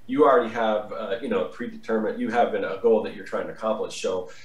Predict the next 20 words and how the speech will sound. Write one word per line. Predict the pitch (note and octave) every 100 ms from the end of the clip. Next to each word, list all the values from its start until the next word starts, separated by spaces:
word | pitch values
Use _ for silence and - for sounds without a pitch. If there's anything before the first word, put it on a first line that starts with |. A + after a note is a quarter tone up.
| - -
so | - A#2+ A2+ A#2+ -
if | A#2+ A2
we're | A2
going | A#2 A2 A2+ A2+
for | A2
that | G#2+ A2
scenario, | - A#2+ G#2 G2+ G2 G2 G#2
you | G#2 G2+
come | A2 G2+
to |
me | G2 G2+
and | F#2+
say, | - A2+
"Okay, | - A#2 C3 G2
we | G#2+ A2
have | A2 G2+
this | G#2 -
client. | - C3 A#2+ G2 G2
They | F#2+
want, | F#2+ G2 G2 F#2+ -